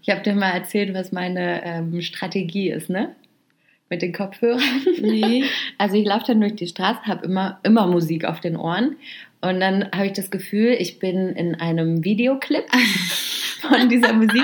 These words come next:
Speaker 1: die ich gerade höre. Und die ganzen Leute, die sich umdrehen und mich angucken, weil ich anders aussehe oder so, sind Teil von dem Video, weil ich einfach so eine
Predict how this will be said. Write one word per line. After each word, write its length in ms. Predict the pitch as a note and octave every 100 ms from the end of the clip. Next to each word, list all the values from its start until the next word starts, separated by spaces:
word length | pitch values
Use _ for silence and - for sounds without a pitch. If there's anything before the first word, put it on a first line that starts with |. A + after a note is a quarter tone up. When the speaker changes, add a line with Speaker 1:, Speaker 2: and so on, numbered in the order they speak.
| D#4+
Speaker 1:
die 60 | D#4+
ich 140 | D#4+
gerade 300 | C4+ C#4 C#4+
höre. 360 | D4 D4 D#4+ - - - - -
Und 100 | G#3+
die 80 |
ganzen 480 | G3+ G#3+ A3+ A#3+ A3+ - -
Leute, 440 | G3 G3 G3 G#3
die 160 | A3 G#3+
sich 260 | F#3+ - -
umdrehen 800 | A#3+ B3+ G#3 E3 F3+ A3+ C4 -
und 320 | F#3 F#3+ F#3+
mich 200 | F#3+ F#3+
angucken, 480 | F#3 A3+ A3 - F#3+
weil 120 | F#3
ich 100 | E3+
anders 320 | F#3+ A3 G#3+
aussehe 420 | - E3 E3+ F#3 E3+
oder 180 | F3
so, 160 | F3 G3+
sind 220 | G3 F3
Teil 280 | - F#3 G3
von 160 | G3+ G3
dem 220 | F#3 F#3
Video, 580 | G#3 G3 D#3+ D3 F3+ B3+ - - -
weil 160 | F#3
ich 160 | F3 -
einfach 220 | E3 F3
so 160 | E3+ F#3
eine 300 | F3+ E3+